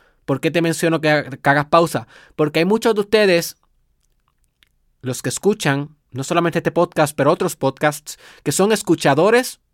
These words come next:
pasivos. Vienen aquí a que uno le dé todas las respuestas. ¿Y cuándo tú has conocido un Dios que sea pasivo? Si tú quieres ser más como Dios,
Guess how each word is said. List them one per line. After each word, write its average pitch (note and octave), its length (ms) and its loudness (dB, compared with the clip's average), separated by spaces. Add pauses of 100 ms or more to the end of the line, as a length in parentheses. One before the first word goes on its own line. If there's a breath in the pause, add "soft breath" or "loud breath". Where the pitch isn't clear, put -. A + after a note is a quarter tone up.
(160)
pasivos. A3 640 0 (1400)
Vienen F#3 280 0
aquí A3 220 2
a G#3 100 2
que F#3+ 60 -2
uno G3 120 4
le F#3 140 4
dé F#3 140 0
todas F#3 340 2
las F3 80 0
respuestas. E3 720 -4 (1700 soft breath)
¿Y D3 120 -4
cuándo G#3 340 4
tú G#3+ 80 0
has G#3 60 0
conocido G3+ 440 2
un F3 140 2
Dios F#3+ 180 4
que E3 140 -4
sea D#3 160 0
pasivo? F3 440 -2 (1600 soft breath)
Si - 120 -10
tú D#3 120 0
quieres G3 180 2
ser F#3+ 160 4
más F3+ 220 2
como F#3+ 300 4
Dios, C#3+ 440 0